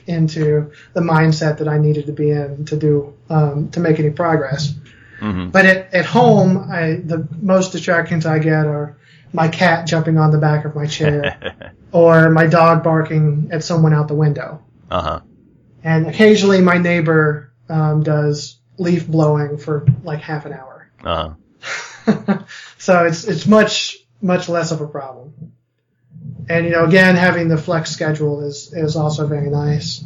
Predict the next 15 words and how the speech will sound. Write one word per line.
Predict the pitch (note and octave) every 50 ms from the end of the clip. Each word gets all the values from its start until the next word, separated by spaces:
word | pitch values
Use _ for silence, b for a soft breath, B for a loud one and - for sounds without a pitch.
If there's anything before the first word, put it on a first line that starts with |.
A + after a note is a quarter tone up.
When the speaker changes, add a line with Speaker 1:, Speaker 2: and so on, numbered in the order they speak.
| - -
Speaker 2:
Right. | - F2 E2+ D#2+ E2 F2 - - - _ _ _ - - - - - - - - -
Speaker 1:
You | D#3 D3
know, | D3
if | -
I | E3 D#3
need | D#3 D#3+ D#3 D#3
to | D#3
go, | D3+ D#3 D3+ D3+ D3 D3 D3 C#3+ C#3+ - - _ _ _ _ _ -
you | E3 D#3
know, | D3+ D3+ D3 D3 D3 D3 - -
help | - E3+ E3 E3+ E3
my | D#3+ D#3 D3+
wife | D3 D3 D3 D3+ D#3 D3 - -
do | D#3+ D3
something, | - - D3 C#3+ - C#3+ C#3 - -